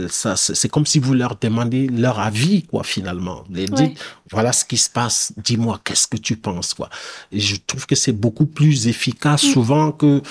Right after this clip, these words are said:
Speaker 1: lorsqu'on dit, « Voilà ce qu'il faut faire, tout le monde
Speaker 2: Ouais.
Speaker 1: doit faire ça, c'est une obligation » et tout. Souvent, il y a des gens, même s'ils savent que, euh, ce n'est pas bien, bah, ils le font quand même parce qu'ils sentent qu'ils sont pas respectés, qu'ils sont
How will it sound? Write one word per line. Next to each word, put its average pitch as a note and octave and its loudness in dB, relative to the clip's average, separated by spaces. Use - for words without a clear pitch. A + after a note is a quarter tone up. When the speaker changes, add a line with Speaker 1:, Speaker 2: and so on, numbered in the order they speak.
Speaker 1:
lorsqu'on C#3 2
dit, « C#3 2
Voilà B2+ 0
ce - 0
qu'il D3 -4
faut C#3+ 2
faire, A#2+ 0
tout F3 2
le D#3+ 4
monde D3 4
Speaker 2:
Ouais. C3+ 0
Speaker 1:
doit C3+ 2
faire C#3+ -4
ça, B2+ 0
c'est A#2+ 0
une B2+ 0
obligation » B2+ 0
et G#2+ 0
tout. G3 4
Souvent, B2 2
il C3+ 4
y B2+ 4
a C3 4
des A2 0
gens, B2+ 2
même D3 2
s'ils D3 -2
savent - -4
que, A#2 0
euh, F#2+ -2
ce G#2 2
n'est A2 2
pas A2 -2
bien, C#3+ 0
bah, G2+ -2
ils A#2 4
le A2+ 2
font A#2 -2
quand G2+ -2
même C3 0
parce B2 -2
qu'ils B2 -6
sentent A2+ 0
qu'ils - -6
sont - -2
pas G#2 0
respectés, G2 -4
qu'ils - -6
sont - -4